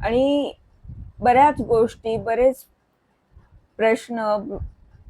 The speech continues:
बरेच पर्याय तुमच्या, बरेच विचार तुम्हाला त्रस्त करत होते आणि कोण बरोबर, कोण चूक,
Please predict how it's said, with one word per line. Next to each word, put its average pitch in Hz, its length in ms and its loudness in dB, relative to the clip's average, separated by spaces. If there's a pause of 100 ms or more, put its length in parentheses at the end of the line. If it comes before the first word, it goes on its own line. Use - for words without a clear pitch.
बरेच 226 420 4
पर्याय 214 540 2
तुमच्या, 247 640 0 (720)
बरेच 262 400 4
विचार 226 680 2
तुम्हाला 240 480 -2
त्रस्त 240 440 -6 (120)
करत 156 300 -4
होते 143 320 -10 (1500)
आणि 233 160 -2
कोण 254 560 4
बरोबर, 220 540 -2
कोण 240 380 -2
चूक, 220 360 -6